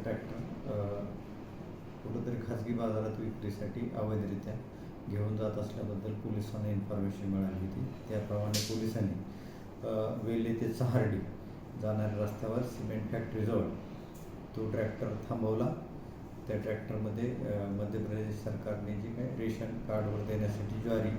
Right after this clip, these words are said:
होती, ती त्याच्यामध्ये एकशे वीस गोण्या ज्वारी होती. अ, त्यांना विचारपूस केली, कुठून आणली, कुठं चालली, तर त्या लोकांनी उडवाउडवीची उत्तरं दिली.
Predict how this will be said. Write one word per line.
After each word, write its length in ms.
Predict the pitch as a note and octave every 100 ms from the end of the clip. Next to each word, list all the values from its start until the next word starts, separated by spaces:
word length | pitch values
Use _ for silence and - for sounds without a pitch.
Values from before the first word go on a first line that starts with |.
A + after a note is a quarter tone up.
| - - - - - - A2
होती, 200 | A2+ - - - - - - - -
ती 140 | A2+ G#2+
त्याच्यामध्ये 500 | A2 G#2+ G#2+ G#2+ A2
एकशे 380 | A2 G#2+ - A#2+
वीस 260 | A2+ B2
गोण्या 300 | A2+ A2 A2
ज्वारी 260 | G2 G#2 G2
होती. 260 | F#2 - - - - - - - - - - -
अ, 40 | G#2+ G#2 G#2 G2+
त्यांना 320 | A2+ A#2 A2+
विचारपूस 500 | A2 B2 G#2 A#2+ -
केली, 260 | - A2 A2+
कुठून 460 | A2+ G2+ - A#2 A#2
आणली, 300 | A2 G#2 G#2
कुठं 360 | G#2 G2 G#2+
चालली, 360 | G#2 G2+ G2 G#2
तर 60 | -
त्या 120 | G#2+
लोकांनी 560 | G#2 G#2 G#2 A#2 - A#2
उडवाउडवीची 520 | A2+ A2 G#2 G2+ G2+
उत्तरं 280 | G#2 G2+ G2
दिली. 280 | G2 G2